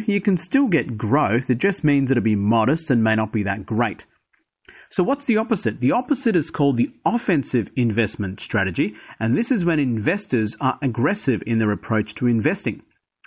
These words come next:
Options trading, margin trading, buying during volatile markets, buying volatile indices, or even investing in emerging markets may form part of one's offensive investing strategy.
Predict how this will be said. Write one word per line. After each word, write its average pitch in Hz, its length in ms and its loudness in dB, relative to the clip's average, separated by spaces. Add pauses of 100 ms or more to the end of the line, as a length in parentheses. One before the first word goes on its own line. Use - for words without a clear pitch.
(380)
Options 123 440 -2
trading, 123 440 0
margin 120 380 0
trading, 120 440 -2
buying 120 360 0
during 117 220 -2
volatile 117 420 -2
markets, 117 520 -2
buying 120 300 0
volatile 117 540 0
indices, 123 500 0
or 143 120 2
even 165 160 0
investing 151 540 0
in 135 80 0
emerging 151 440 0
markets 160 460 -2 (320)
may 127 400 2
form 123 400 0
part 107 240 0
of 98 80 -4
one's 104 240 -4 (100)
offensive 131 680 -2 (120)
investing 98 640 -2
strategy. 107 540 -4